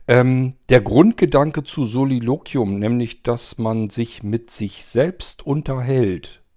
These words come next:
Mit einem Menschen, der entweder in der Vergangenheit oder in der Zukunft ist, äh, der man selbst ist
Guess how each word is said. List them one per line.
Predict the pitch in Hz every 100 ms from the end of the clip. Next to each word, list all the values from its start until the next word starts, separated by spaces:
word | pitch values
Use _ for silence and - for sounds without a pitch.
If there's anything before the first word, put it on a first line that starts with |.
| _ _ _ _ _ - - -
Mit | 190 -
einem | 110 120 120 117 113 117 -
Menschen, | 98 107 165 - 180
der | 123 107
entweder | 123 151 131 120
in | 110
der | 104 98 98
Vergangenheit | - 98 87 101 151 139 127
oder | 107 98
in | 92
der | 92
Zukunft | - - 160 - 151 -
ist, | 151 131 - - - - - _ _ -
äh, | - 104 104 - _ -
der | 113
man | 117 110 95
selbst | 110 175 - -
ist | 208 226 - -